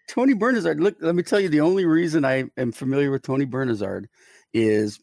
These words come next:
a friend of mine, Brian Dorsett, uh, who was a catcher for, um, I think he was in the A's organization, but then he was also,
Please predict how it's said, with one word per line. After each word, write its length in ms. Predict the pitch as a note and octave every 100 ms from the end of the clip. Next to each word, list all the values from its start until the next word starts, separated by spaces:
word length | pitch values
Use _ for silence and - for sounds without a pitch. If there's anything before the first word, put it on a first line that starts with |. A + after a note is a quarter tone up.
| -
a 260 | A2 G#2+ G2+
friend 300 | - E3+ F3
of 80 |
mine, 320 | A2+ G2 G2 G#2+
Brian 320 | A#2+ B2+ G#2+
Dorsett, 480 | A#2+ C3+ - G2 - _ _ _ -
uh, 160 | G#2+ G#2
who 260 | G2+ G#2+ B2
was 180 | G#2+ G#2
a 40 |
catcher 540 | - F#3+ - G2 A2 - -
for, 580 | - A#2+ A2+ A2 G#2 G#2+
um, 320 | G2+ G2 - _
I 80 | A#2+
think 160 | F3 F3
he 60 |
was 180 | D#3 B2+
in 320 | C#3+ C3+ B2+ _ _ _ _ -
the 120 | B2
A's 200 | B2 B2+
organization, 680 | C3+ C3 B2+ C3 C3+ D#3 C3+
but 140 | A#2
then 120 | A#2+ A#2
he 60 |
was 160 | A2 G#2+
also, 720 | G#2+ A2 - A2+ A2 G#2